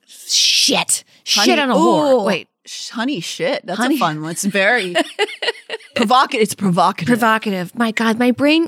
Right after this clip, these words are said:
Speaker 1: um, it, you know, what are these luxurious words? Um, gosh darn it. It's not silk. Satin.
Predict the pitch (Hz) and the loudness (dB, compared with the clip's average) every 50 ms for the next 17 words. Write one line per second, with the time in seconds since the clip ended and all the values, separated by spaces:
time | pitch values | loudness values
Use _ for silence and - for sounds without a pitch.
0 | - - 220 220 214 220 220 - - 247 - _ _ _ - - - - - - | -2 -4 -4 -2 -2 -4 -4 -6 -8 -10 -10 _ _ _ -20 -20 -20 -20 -20 -14
1 | - - 285 302 311 311 269 - 370 403 453 381 320 220 196 185 185 208 202 180 | -2 2 4 4 4 4 2 0 -2 -2 0 0 2 2 2 2 4 2 2 2
2 | 175 - 196 190 185 175 165 - - 165 170 165 143 143 127 - - - - - | 2 0 0 0 0 -2 -4 -6 -6 -6 -4 -4 -4 -4 -6 -8 -4 -2 -2 -2
3 | - - - 220 202 202 196 185 180 - - - - - - - - - - - | -2 -2 -2 -2 0 0 0 -2 -4 -6 -4 -2 -2 -2 0 0 0 0 -2 0
4 | - 208 180 196 190 - 180 - - - 226 - - 269 330 - - - - - | -2 -2 -2 -2 -4 -6 -8 -12 -8 -8 -8 -4 -2 -2 -2 -2 -2 -2 0 0
5 | 233 - - - - 247 233 240 - 185 180 151 | 0 0 -2 -2 -2 0 -2 -2 -4 -6 -10 -12